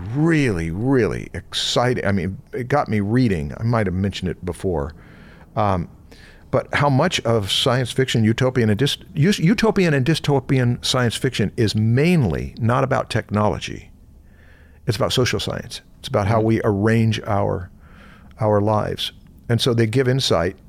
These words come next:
Speaker 1: that should, yeah, you wish, you wish that power makers would pay more attention.
Speaker 2: Cool. Are we
Speaker 1: Anyway,
Speaker 2: done?
Speaker 1: I think we are.
Speaker 2: All right. Thank you guys for tuning in.
Speaker 1: Thank you for sitting through it if you did.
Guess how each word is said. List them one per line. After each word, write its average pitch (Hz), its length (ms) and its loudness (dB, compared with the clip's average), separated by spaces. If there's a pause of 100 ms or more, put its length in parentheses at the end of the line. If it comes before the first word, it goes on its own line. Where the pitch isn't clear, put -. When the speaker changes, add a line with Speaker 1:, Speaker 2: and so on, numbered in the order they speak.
(680)
Speaker 1:
that 110 120 0
should, 143 500 2
yeah, 110 180 2
you 98 140 0
wish, - 460 -2 (880)
you 92 80 -4
wish 95 220 0
that 110 140 -2
power 95 280 -2
makers 87 400 -6
would 87 140 -6
pay 107 160 -4
more 90 220 -4
attention. 82 420 -8 (640)
Speaker 2:
Cool. 123 400 0 (420)
Are 110 60 0
we 110 80 4
Speaker 1:
Anyway, 107 200 2
Speaker 2:
done? 175 120 -4 (340)
Speaker 1:
I 135 80 2
think 135 140 0
we 92 140 2
are. 104 240 0 (160)
Speaker 2:
All 107 100 0
right. 104 320 2 (1040)
Thank 120 160 -2
you 117 60 -8
guys 117 260 2
for - 80 -20
tuning 123 320 2
in. 151 280 4 (1160)
Speaker 1:
Thank 127 200 0
you 113 60 0
for 117 120 0
sitting 113 320 0
through 123 180 2
it 104 80 4
if 95 100 -4
you 107 80 2
did. 107 320 0